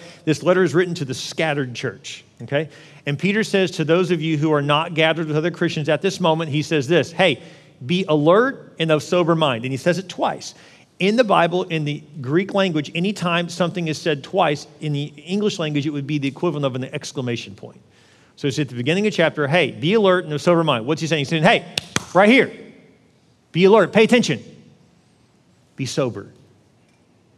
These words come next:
Then at the very end, "Hey, hey, hey, hey, don't forget, be sober." He says it twice. Well,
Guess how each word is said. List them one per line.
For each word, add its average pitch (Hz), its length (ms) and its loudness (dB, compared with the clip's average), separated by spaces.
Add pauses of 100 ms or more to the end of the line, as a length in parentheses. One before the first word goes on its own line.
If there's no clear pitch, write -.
(140)
Then 139 100 -2
at 131 60 -2
the 127 80 -8
very 139 240 4
end, 120 80 -2
"Hey, 175 120 6
hey, 226 120 6
hey, 233 240 6
hey, - 20 4 (280)
don't 170 120 4
forget, 185 440 4 (1200)
be 127 100 -6
sober." 107 420 -4 (720)
He 143 60 -8
says 135 200 2
it 139 100 -8
twice. 147 340 -2
Well, 135 200 -6